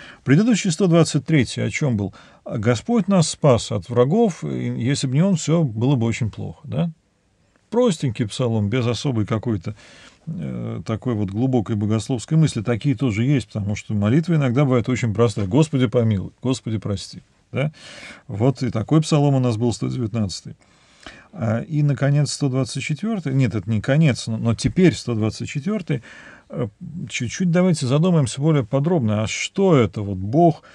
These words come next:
нас спас, ну, ну и, и к чему это? Песнь восхождения. Значит, новая ступень. «Кто на Господа надеется, тот, как гора Сион.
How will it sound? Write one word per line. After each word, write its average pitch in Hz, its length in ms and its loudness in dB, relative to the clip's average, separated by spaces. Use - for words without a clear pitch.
нас 120 300 0
спас, 165 380 2
ну, 131 120 -2
ну 135 180 0
и, 135 60 0
и 135 200 0
к - 60 -10
чему 156 440 2
это? - 320 -4
Песнь 127 340 0
восхождения. 104 840 -2
Значит, 107 280 -10
новая 104 240 0
ступень. 107 440 -10
«Кто 143 200 0
на 147 120 6
Господа 147 420 0
надеется, 139 580 0
тот, 143 180 -2
как 123 140 -2
гора 135 240 2
Сион. 117 480 -2